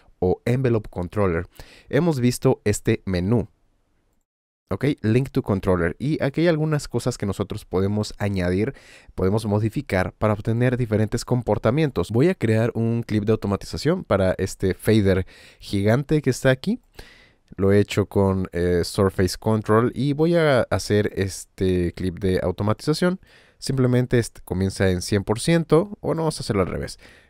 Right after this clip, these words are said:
Comienza en cero, va a subir al cien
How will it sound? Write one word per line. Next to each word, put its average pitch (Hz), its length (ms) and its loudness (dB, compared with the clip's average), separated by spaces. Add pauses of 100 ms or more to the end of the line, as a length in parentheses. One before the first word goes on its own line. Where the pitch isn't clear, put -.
Comienza 135 500 2
en 95 160 -2
cero, 151 400 4 (320)
va 107 60 4
a 107 40 2
subir 101 420 0
al 90 180 -2
cien 143 420 0